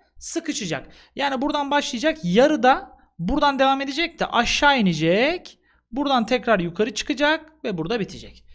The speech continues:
İşte arkadaşlar ne yapmış olduk? Grafiği daraltmış olduk. Şu an mavi ile çizdiğim grafik sinüs iki x'in grafiği. Bak normalde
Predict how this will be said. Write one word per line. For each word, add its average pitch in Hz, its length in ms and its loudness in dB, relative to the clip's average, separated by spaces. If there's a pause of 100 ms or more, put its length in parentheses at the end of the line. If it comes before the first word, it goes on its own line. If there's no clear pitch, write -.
(120)
İşte 254 220 -8
arkadaşlar 220 600 -8 (220)
ne 190 120 4
yapmış 262 360 2
olduk? 220 400 -4 (180)
Grafiği 262 720 -4 (120)
daraltmış 160 520 -6
olduk. - 300 -20 (240)
Şu - 220 -4
an 254 120 0
mavi 208 540 4
ile 285 220 0
çizdiğim 170 500 -4
grafik 196 400 -4
sinüs - 500 -4
iki 226 240 -8
x'in 147 320 -6
grafiği. 120 480 -12
Bak 170 240 -12
normalde 196 920 0